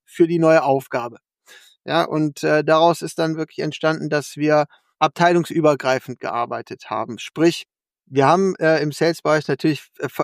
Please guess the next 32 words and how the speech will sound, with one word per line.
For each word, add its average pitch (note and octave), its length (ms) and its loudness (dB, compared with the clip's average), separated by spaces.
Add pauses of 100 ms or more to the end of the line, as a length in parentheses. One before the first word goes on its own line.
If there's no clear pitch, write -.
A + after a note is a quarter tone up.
verschiedene D3+ 480 0
Positionen D3 680 0
und D3 160 -6
verschiedene C#3 380 -2
Instanzen. C3 680 -4
Ob's C#3+ 180 -6
jetzt D3 200 -10
die D3+ 100 -4
S D#3 160 0
D D3 120 -2
Rs E3 300 2
sind, E3 320 -2
ob's C#3+ 180 -8
die C#3+ 120 -8
B D#3 180 -4
D D3 100 -2
Ms D#3+ 340 0
sind, D#3 500 -2
äh, D3 280 0
ob's - 240 -10
die C#3 100 -10
Partnermanager D3 800 -2
sind, D3 300 -6
was D#3+ 180 0
auch C#3+ 140 -6
immer. E3 300 2 (500)
Jeder, G3 600 0
der E3 200 -6
bei D3+ 80 -2
uns E3 280 -4
neu D3+ 140 -2
anfängt, D3 480 -4